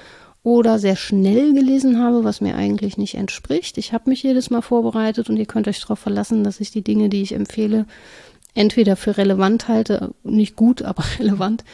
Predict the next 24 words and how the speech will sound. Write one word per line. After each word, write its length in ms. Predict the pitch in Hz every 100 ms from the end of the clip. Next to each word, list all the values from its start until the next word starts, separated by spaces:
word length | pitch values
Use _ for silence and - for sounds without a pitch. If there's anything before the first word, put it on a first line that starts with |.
| - - -
oder 220 | 214 214 202
tatsächlich 580 | 208 - 208 - 208
für 140 | - 190
gut. 400 | 214 226 269 - - - - _
Aber 420 | - 196 202 202 190
ich 200 | - 214
habe 180 | 196 - -
zunehmend 500 | - 226 220 202 196
das 120 | -
Gefühl 300 | 202 - 208
gehabt, 320 | 196 190 -
ich 160 | 190 -
werde 180 | 202 -
den 100 | 196
Themen 380 | - 208 208 208
nicht 200 | 190 -
gerecht, 360 | 190 196 - 214
ich 140 | -
werde 80 | 202 202
der 40 |
Sache 260 | 208 208 233
nicht 240 | 202 -
gerecht. 360 | 208 190 190 -
Ich, 200 | -